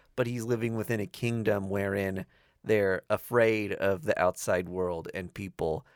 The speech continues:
with those magical powers and pointy ears. So he is hiding himself.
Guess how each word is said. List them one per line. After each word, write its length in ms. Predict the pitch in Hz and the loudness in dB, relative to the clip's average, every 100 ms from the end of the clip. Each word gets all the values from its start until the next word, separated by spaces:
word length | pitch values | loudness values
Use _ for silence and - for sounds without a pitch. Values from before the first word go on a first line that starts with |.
| _ _ | _ _
with 200 | 104 - | -4 0
those 280 | 90 87 82 | 2 2 2
magical 500 | 98 90 85 - 92 | -2 -2 -2 -4 -6
powers 460 | - 82 80 76 85 | -2 0 0 -4 -8
and 140 | 85 | -10
pointy 360 | - - 80 - | -10 -10 -12 -10
ears. 400 | 85 - - - _ _ _ _ _ | -8 -8 -12 -16 _ _ _ _ _
So 460 | - 101 87 90 - _ _ _ _ | -2 2 4 2 -4 _ _ _ _
he 140 | - 131 | -2 0
is 140 | 131 | 4
hiding 280 | 135 143 151 | 8 8 8
himself. 640 | 156 - 160 185 - - | 2 4 6 4 2 -16